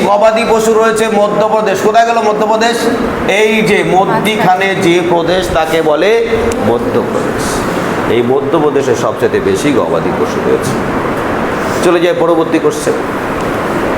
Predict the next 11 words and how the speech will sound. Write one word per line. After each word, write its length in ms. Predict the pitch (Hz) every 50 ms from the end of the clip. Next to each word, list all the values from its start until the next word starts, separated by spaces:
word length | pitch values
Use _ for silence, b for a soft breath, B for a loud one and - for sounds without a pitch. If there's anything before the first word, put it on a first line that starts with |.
| 127
বলো 160 | 143 170 185
তো 120 | 190 190 196
দেখি, 300 | 185 185 180 185 175 165 - - - - - - - - - - - - - - - - - -
আমাদের 420 | 143 165 175 196 202 208 214 - 202 208 - - 196 - - - 196 190 196 185 - -
কোন 380 | 160 180 185 202 214 220 214 202
রাজ্যে 540 | 190 175 165 160 160 160 165 - - 139 113 - -
কোনো 200 | - 170 175 180
উপজাতি 800 | 190 190 185 - 185 170 175 175 185 180 - 170 165 165 165 165
নেই? 140 | 151 151 151 147 151 - - - - - - - - - - - - - - - - - - - - - - - - - - - - - - - - - - - - - - - - - - - -
Very 180 | 156 208 254 294 294
good, 140 | 277 240